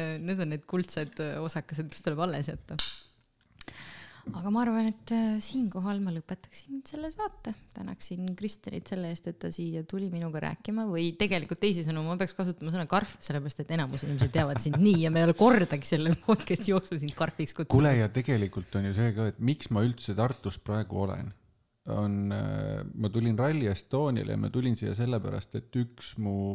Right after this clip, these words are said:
Speaker 2: äh, jutuka sõber aastast kaks tuhat <laughs>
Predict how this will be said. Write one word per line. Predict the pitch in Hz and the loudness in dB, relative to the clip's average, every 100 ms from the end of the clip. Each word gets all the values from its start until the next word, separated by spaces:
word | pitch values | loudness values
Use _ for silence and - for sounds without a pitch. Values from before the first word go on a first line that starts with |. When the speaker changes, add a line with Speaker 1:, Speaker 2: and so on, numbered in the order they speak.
| 101 - | -4 -8
Speaker 2:
äh, | - 113 113 | -10 -8 -4
jutuka | 120 139 107 - 104 | -2 -2 -4 -2 -2
sõber | 110 107 113 | -2 0 -2
aastast | 107 101 - - | -2 -8 -6 -6
kaks | 110 - | -6 -2
tuhat | 131 113 101 - - | 2 2 2 -6 -12
<laughs> | - | -10